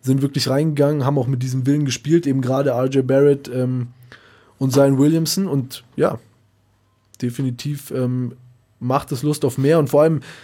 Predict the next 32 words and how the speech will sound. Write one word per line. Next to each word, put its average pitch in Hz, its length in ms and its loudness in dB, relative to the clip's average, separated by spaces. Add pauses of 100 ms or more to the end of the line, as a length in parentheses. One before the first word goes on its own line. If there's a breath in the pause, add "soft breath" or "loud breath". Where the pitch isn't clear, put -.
(1040 loud breath)
wenn 156 220 4
sie 160 100 2
eben 151 120 4
diese 143 240 2
Arbeitsmoral 147 420 4
gezeigt 139 400 2
haben, 147 260 2
dann, 127 480 0 (420)
ja, 107 240 -2 (260)
kann 135 160 2
man 139 100 4
zumindest 127 280 0
davon 120 200 0
ausgehen, 123 320 0
dass 117 160 2
sie 120 100 -2
sich, 110 280 -4
ähm, 110 360 0
in 120 160 -4
der 117 120 4
N 117 80 2
B 113 200 4
A 104 40 -2
auch 110 140 -4
weiter 120 220 2
in 117 40 0
ihrem 113 140 0
Spiel 117 220 -2
feilen 117 320 2
und 113 140 0
verbessern 107 460 0
wollen. 107 300 -2